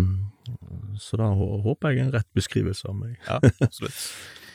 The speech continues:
Speaker 2: Til slutt da, har du noen gode tips til andre som eventuelt går rundt med en liten kremmer eller gründer i magen?
Speaker 1: Ja,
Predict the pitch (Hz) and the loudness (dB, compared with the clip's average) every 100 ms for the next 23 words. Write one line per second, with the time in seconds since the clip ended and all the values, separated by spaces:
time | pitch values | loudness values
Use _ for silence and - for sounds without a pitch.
0 | - _ _ _ _ 156 151 156 147 151 | -20 _ _ _ _ 2 4 6 6 6
1 | 165 151 139 135 131 143 131 135 - - | 6 4 4 2 4 4 4 2 2 2
2 | 123 113 120 127 117 101 104 104 117 107 | 6 6 6 4 4 4 4 4 4 2
3 | - 110 104 - 95 98 101 104 92 - | 2 0 2 2 4 4 2 0 -2 0
4 | 101 101 87 85 87 90 87 104 87 82 | 2 2 2 2 4 2 2 2 2 0
5 | 82 - - 87 87 87 90 92 90 - | -2 -6 -6 -4 -2 0 2 2 0 -6
6 | _ _ _ _ _ _ - - 107 | _ _ _ _ _ _ 0 4 6